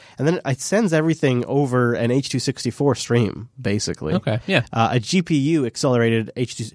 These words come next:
Speaker 1: so that's part of the magic, is the G P U on the nvidia. You have to have a system with an nvidia G P U, and I have the, uh, requirements in the show notes,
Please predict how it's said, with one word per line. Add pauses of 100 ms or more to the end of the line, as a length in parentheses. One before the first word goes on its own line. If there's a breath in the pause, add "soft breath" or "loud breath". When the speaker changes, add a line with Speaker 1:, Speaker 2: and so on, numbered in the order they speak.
(300 loud breath)
Speaker 1:
so
that's
part
of
the
magic,
is
the
G
P
U
on
the
nvidia.
You
have
to
have
a
system
with
an
nvidia
G
P (120)
U, (300 soft breath)
and
I
have
the,
uh,
requirements
in
the
show
notes,